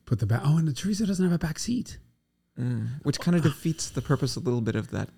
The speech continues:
Speaker 1: It's a
Speaker 2: Not def-,
Speaker 1: five door.
Speaker 2: yeah. Wait, so the back doors go nowhere,
Speaker 1: Yeah,
Speaker 2: like an
Speaker 1: it's a
Speaker 2: Alpha G T A M.
Speaker 1: They, I mean, they open, and there you have, like, extra structural bracing.
Speaker 2: Oh, it's a
Speaker 1: And
Speaker 2: perfect Costco car.
Speaker 1: I guess there's a shelf there,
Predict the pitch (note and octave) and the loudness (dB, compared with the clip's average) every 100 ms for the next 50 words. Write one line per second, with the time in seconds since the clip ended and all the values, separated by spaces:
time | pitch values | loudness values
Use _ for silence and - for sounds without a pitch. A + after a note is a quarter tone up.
0 | _ _ - - - C#3+ E3+ A#2+ F3 D3+ | _ _ -20 -20 -8 -6 -4 0 2 6
1 | F3+ D#3 C3 G#2+ G2 A2 G2+ G#2+ - _ | 6 6 4 4 4 2 0 -2 -6 _
2 | _ C#3+ C#3 C#3 B2+ C3 B2 B2+ A2+ A2+ | _ -2 2 2 4 4 4 2 2 2
3 | G#2+ G#2+ G#2+ A2 A2+ D3 C3 B2 A2+ A#2 | 2 2 2 0 2 6 8 8 6 4
4 | A#2 A2+ A2+ G#2+ G#2+ A2+ G#2 G#2 D3 E3+ | 2 0 0 0 0 0 0 -2 -2 -2
5 | - D3+ D3 C#3 F3+ A3+ - F#2 D#2+ B2+ | 2 6 8 8 6 4 6 4 4 4
6 | D#3+ - - B2 B2 C#3 C3 C3 B2 A2+ | 2 -2 4 8 8 10 8 8 6 4
7 | G#2+ - B2+ - - - B2+ A2+ F#2+ F#2 | 2 2 -2 0 0 2 2 2 2 2
8 | G2 - - G#2+ - - - - - _ | 0 -2 -2 -2 -4 -20 -20 -20 -20 _
9 | _ _ - A3 G3+ - F#3+ F#3 E3+ - | _ _ -2 2 6 6 4 2 0 -2
10 | G#3 - B2 - G#2+ A2+ - _ _ _ | -2 0 0 2 0 -2 -8 _ _ _
11 | _ _ _ - F#3 C#3 D3 E3 - C3+ | _ _ _ -10 -2 0 0 -2 -2 0
12 | B2+ - - F#2 - F#2+ G#2+ D3+ | 0 0 0 -2 -2 -2 0 0